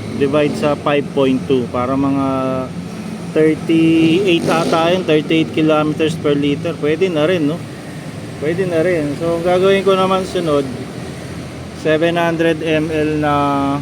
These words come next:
oil. Yun ang lalagay ko next time. Zero ko yun. Dito ko sisimulan, zero ko dyan mamaya. So, yun lang. Nakailang full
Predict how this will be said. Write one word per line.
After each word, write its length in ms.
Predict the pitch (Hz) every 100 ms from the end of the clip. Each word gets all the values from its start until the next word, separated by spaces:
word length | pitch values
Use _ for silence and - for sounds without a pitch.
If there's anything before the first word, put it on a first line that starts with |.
| - - - - - - - - - -
oil. 240 | 151 151 127 110 - - - - 135
Yun 80 | 143
ang 40 | 143
lalagay 400 | 135 135 135 131
ko 120 | 131 127
next 320 | 127 117 -
time. 160 | 123 117 - - - - - 117
Zero 320 | 120 135 131 131
ko 120 | 131
yun. 280 | 135 131 113 - - - - - - - -
Dito 160 | 127 139
ko 160 | 139
sisimulan, 560 | 139 131 135 131 131 120 110
zero 240 | 120 120
ko 80 | 120
dyan 240 | 120 120
mamaya. 400 | 117 113 113 110 120 - - - - - - - -
So, 80 | 139
yun 160 | 165
lang. 320 | 160 175 156 80 - - - - - - - -
Nakailang 640 | 147 151 156 160 156 156
full 160 | 151